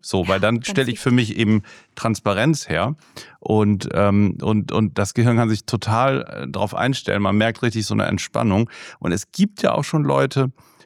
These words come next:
Speaker 1: ähm, die das auch machen, ne? Also ist nicht häufig so, aber habe ich auch immer mal wieder erlebt. Ich versuch's auch immer. Wahrscheinlich w-, wird man's auch mal falsch machen und so.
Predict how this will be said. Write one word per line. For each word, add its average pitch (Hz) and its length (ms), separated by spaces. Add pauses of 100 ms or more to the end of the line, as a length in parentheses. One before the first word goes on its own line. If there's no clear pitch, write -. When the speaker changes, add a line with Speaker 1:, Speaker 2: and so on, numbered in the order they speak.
(140)
Speaker 1:
ähm, 113 220
die 131 100
das 120 160
auch 107 140
machen, 107 440 (140)
ne? 165 280 (260)
Also 117 420
ist - 200
nicht 110 340
häufig 175 460
so, 180 200
aber 110 160
habe 120 140
ich 104 120
auch 104 100
immer 123 180
mal 113 160
wieder 98 120
erlebt. 127 300
Ich 101 120
versuch's 107 440
auch 117 240
immer. 156 380
Wahrscheinlich 92 520 (440)
w-, 101 460
wird 101 160
man's 98 180
auch 92 80
mal 90 140
falsch - 360
machen 95 280
und 95 120
so. 123 180